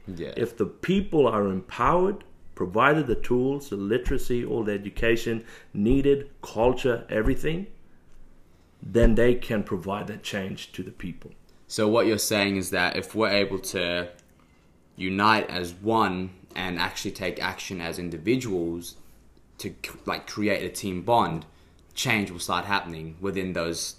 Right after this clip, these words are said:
Speaker 1: those gaps closing?
Speaker 2: Yeah, hundred percent. I feel like there's a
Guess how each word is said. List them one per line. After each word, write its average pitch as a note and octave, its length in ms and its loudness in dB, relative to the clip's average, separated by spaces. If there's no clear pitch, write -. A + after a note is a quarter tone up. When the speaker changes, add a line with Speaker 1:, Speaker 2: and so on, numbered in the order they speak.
Speaker 1:
those F2+ 220 -2
gaps F2 260 -6
closing? B2+ 460 -4
Speaker 2:
Yeah, B2 160 -8
hundred C3+ 260 -6
percent. B2+ 440 -2
I G#2+ 100 -4
feel A#2 200 0
like G#2 260 0
there's G#2 240 -2
a G2+ 60 -6